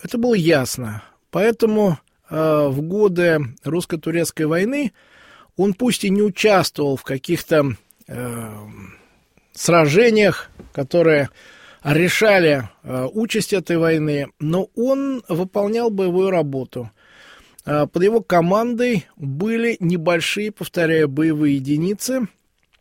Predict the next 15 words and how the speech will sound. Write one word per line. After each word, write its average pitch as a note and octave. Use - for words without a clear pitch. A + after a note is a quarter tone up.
И, E3+
э, D#3
особая F3
сложность G3+
была, E3
например, E3
когда D#3+
ему D#3+
под -
команду E3
давали D#3
так D3+
называемые D#3
новоизобретенные D3+
суда. C#3+